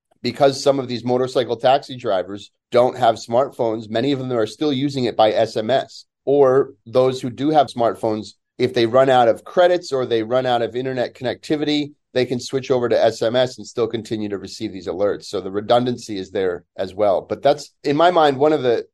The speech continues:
clearest examples of going from nothing to something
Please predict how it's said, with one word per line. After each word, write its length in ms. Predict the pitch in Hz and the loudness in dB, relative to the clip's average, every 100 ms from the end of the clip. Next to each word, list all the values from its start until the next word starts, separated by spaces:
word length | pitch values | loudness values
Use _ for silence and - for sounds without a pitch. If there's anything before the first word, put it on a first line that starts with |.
| - | -16
clearest 520 | - 170 185 170 170 | -2 2 4 2 -4
examples 600 | 127 131 143 151 123 107 | -6 -2 -2 -2 -4 -4
of 240 | 107 92 _ _ - | -6 -6 _ _ -4
going 320 | 120 143 151 | 4 6 6
from 220 | 147 117 | 4 2
nothing 360 | 123 156 160 151 | 4 2 2 0
to 100 | 127 | -2
something 680 | - 139 139 139 92 85 | 0 0 0 -4 -8 -8